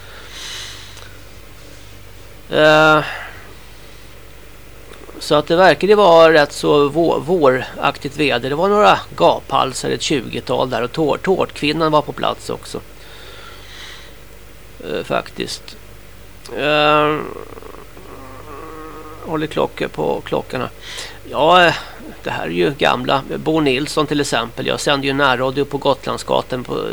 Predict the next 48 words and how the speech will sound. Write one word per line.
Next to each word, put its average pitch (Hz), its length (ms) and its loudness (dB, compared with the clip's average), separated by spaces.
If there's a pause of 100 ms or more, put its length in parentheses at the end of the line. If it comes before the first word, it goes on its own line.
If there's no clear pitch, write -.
Sverigepartiet. 113 840 -2
Och 135 120 -2
Bo 127 180 -4
Nilsson 127 400 -6
blev 127 120 -2
ju 131 80 0
osams 127 460 -4
med 127 80 -4
Lasse 131 280 -2
Lind 151 300 -2
då, 127 100 -4
så - 100 -10
att - 100 -12
han 117 160 -6 (760)
lämnade 151 360 4
ju 175 100 6
närradion 156 640 6
och 156 80 4
gick 151 200 0
med 139 340 0
i, 120 220 -2
i 120 60 -4
Sverigedemokraterna. 127 720 0
Sen 139 140 -4
hördes 151 320 0
han, 147 160 0
han 151 280 -2
under 156 320 0
några, 170 200 2
under 160 300 0
några 160 140 4
år, 127 360 4 (200)
kanske 139 260 -4
fyra 131 360 0
år, 120 200 2
på 131 140 -6
Radio 135 220 0
S 135 260 0
D 160 60 2
istället. - 460 -4
Och - 220 -8 (680)
Bengt 156 340 2
Öhman 139 360 4
hade 143 220 2
också 139 240 -2
lämnat 131 300 2
Sverigepartiet - 800 -6
då. - 140 -6